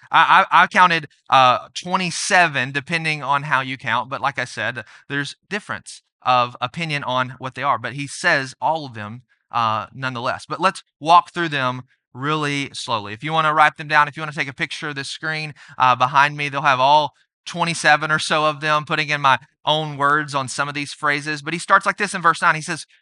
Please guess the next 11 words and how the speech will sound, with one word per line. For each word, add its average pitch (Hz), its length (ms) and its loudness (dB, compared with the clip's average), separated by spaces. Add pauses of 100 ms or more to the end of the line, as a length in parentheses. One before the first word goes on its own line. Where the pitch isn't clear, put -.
(180)
"Show 202 640 2 (180)
genuine 165 1040 -2
love." 139 560 -2 (580)
Show 202 240 -2
genuine 196 580 0
love. 131 340 -2
So 185 160 -2 (200)
be 220 260 0
authentic 180 640 0
in 110 100 -10
that. - 280 -18